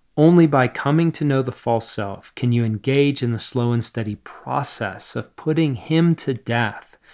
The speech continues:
so that the true man might be resurrected in his place. It is only in consenting to the excavation of the masculine soul that we can become the kind of man,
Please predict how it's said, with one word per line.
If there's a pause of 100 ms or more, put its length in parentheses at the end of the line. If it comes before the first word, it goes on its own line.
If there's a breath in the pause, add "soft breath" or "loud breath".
(200 loud breath)
so
that
the
true
man
might
be
resurrected
in
his
place. (640 loud breath)
It
is
only
in
consenting
to
the
excavation
of
the
masculine
soul (460 soft breath)
that
we
can
become
the
kind
of
man,